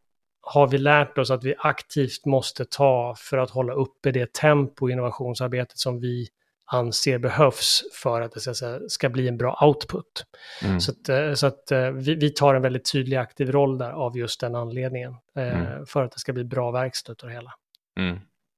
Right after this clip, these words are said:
Speaker 2: Ja, det känns som att vi börjar ha ringat in en hel del, eh, centrala punkter här. Och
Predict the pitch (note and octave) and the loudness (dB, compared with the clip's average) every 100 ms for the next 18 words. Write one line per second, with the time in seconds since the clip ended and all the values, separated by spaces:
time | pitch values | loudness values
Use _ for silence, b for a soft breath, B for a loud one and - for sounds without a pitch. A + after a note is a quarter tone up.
0 | _ _ _ _ _ _ _ B B B | _ _ _ _ _ _ _ B B B
1 | B B - G#2+ A#2 C#3 A#2 A2 A2+ B2+ | B B 2 6 6 4 0 -2 2 2
2 | C3+ A2+ A2+ G#2 G#2+ G#2 G#2+ A2+ A2 A2 | 4 2 2 4 6 6 6 6 4 2
3 | - B2+ G#2+ F#2 D#2 F#2 G2 G#2 F#2+ F2+ | 2 2 4 2 2 2 0 0 0 2
4 | F2+ F2+ F#2 F#2 F2+ - F2+ G#2 F2+ F2 | 2 2 2 2 0 -2 -2 4 4 4
5 | - G2 F2 G#2 E2 F2+ D2+ E2+ B - | 2 0 2 4 4 4 2 0 B -8
6 | - F#2 F#2 F#2 | 0 2 2 -2